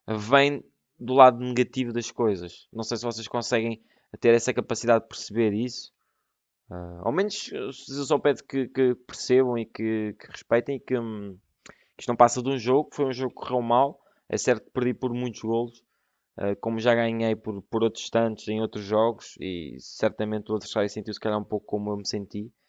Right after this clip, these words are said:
muito mal. Ah, mas pronto, foi o vídeo possível, foi o vídeo que o Silso trouxe, foi o vídeo que o Silso gravou e que disse que ia trazer-vos todos. Não sei, digam vocês, amigos, querem que o Silso continue. Se eu, se vocês disserem, "Silso, não, continua, traz os jogos todos, aconteça o que acontecer",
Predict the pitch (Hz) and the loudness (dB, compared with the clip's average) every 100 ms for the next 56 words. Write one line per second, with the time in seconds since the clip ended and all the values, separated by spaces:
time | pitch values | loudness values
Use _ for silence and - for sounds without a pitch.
0 | _ _ _ - 110 110 98 101 104 110 | _ _ _ -6 -4 -4 -2 0 0 -2
1 | _ _ _ _ _ _ _ _ _ _ | _ _ _ _ _ _ _ _ _ _
2 | _ _ 113 117 120 123 - 127 123 139 | _ _ 2 6 6 2 0 -2 0 0
3 | 143 143 - 175 185 185 170 160 156 147 | 2 0 0 2 4 2 0 0 -2 -4
4 | 160 135 - 170 160 156 156 151 143 139 | -6 -4 2 2 2 -2 -2 -2 -6 -6
5 | 139 147 143 120 147 156 - 131 143 - | 0 4 4 4 2 2 0 -2 -2 -2
6 | 143 131 135 135 123 - 135 147 139 147 | -2 0 0 2 0 -2 0 0 2 -2
7 | 139 135 131 156 147 143 143 131 139 131 | 2 2 2 0 2 0 0 -2 -4 0
8 | 156 143 131 135 120 131 131 143 143 - | 2 2 -2 -8 -4 -4 -2 0 -2 -4
9 | - 170 170 165 139 - 180 196 180 180 | -4 0 0 0 -4 0 0 0 2 4
10 | 151 185 151 160 143 156 160 175 - - | 4 2 2 2 2 0 0 0 0 6
11 | 170 151 160 143 - 165 175 170 147 156 | 6 6 2 0 -2 0 2 0 -2 -2
12 | 151 143 139 139 - 165 165 | -2 0 0 0 0 0 0